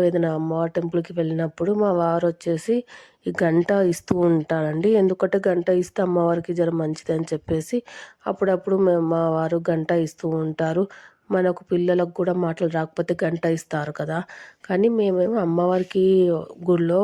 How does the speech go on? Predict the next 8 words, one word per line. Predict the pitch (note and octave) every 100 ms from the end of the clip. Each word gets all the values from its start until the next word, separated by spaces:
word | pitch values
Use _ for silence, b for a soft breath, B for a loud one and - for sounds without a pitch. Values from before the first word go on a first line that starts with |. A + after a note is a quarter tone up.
| G3+
గంట | E3+ D#3+ E3+
మోగాలి | F#3 F3+ E3 F3 F3+ F3+
అని | E3 E3
చెప్పేసి | D3+ - D#3 D#3 G#3+
మేము | G#3 F#3 F3
అమ్మవారికి | D#3+ D#3+ E3+ F3 E3+ -
ఇస్తూ | D#3 - D#3+
ఉంటాము. | D#3+ D3+ D#3 D#3